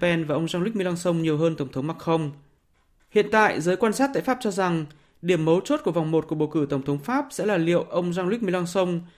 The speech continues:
có thể tạo nên đột phá vào phút cuối và lọt vào vòng hai hay không. Ngoài ra, cách biệt số phiếu giữa Tổng thống Macron và bà Marine Le Pen cũng sẽ được theo dõi chặt chẽ. Một số cuộc thăm dò như của hãng Elab cho thấy bà Marine Le Pen đã thu hẹp cách biệt với ông Macron xuống chỉ còn ba điểm, thậm chí là hai điểm.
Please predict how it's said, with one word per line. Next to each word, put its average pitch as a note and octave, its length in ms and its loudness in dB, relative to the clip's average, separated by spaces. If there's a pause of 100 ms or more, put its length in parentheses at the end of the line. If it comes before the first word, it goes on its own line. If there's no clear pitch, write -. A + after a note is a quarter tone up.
(180)
có E3+ 100 -2
thể D#3+ 120 2
tạo E3 220 -2
nên F3+ 140 0
đột E3+ 140 2
phá D#3+ 260 0
vào F3+ 140 0
phút - 180 -4
cuối E3 220 2
và F#3 120 0
lọt D#3+ 160 -2
vào C#3+ 100 2
vòng D3 180 -2
hai E3+ 160 0
hay F3 120 2
không. F3 320 2 (720)
Ngoài F3+ 180 4
ra, G#3+ 200 4
cách B3 180 0
biệt A#3 100 4
số F3+ 180 0
phiếu F3 260 2
giữa F3+ 140 0
Tổng F3 200 0
thống D3+ 180 -2
Macron F3+ 360 -2
và E3 80 0
bà D3+ 160 -2
Marine E3 300 0
Le E3+ 60 0
Pen E3+ 320 0
cũng D3+ 120 -6
sẽ G3 100 -6
được G3 180 -2
theo F3 140 -2
dõi D#3+ 160 0
chặt F3+ 160 -4
chẽ. G3+ 320 0 (540)
Một G3 80 0
số F#3+ 160 2
cuộc G#3+ 160 2
thăm G#3+ 160 0
dò F3+ 400 0
như G3 100 -4
của F#3 120 2
hãng E3 200 0
Elab G3 340 -2 (100)
cho F#3 120 -4
thấy E3 400 -2 (440)
bà E3 120 0
Marine G3 280 2
Le G3+ 80 2
Pen F#3+ 220 0
đã E3 80 -2
thu G#3+ 140 -2
hẹp F#3 140 -2
cách A#3+ 160 -2
biệt E3+ 220 2
với C#3+ 80 -2
ông F3 120 0
Macron E3+ 320 -2
xuống D3+ 180 -2
chỉ - 100 -10
còn D3+ 200 -2
ba D#3+ 120 -2
điểm, D3 280 2 (360)
thậm - 160 -4
chí C#3 160 -2
là F3+ 100 -2
hai E3 140 -2
điểm. D3+ 220 2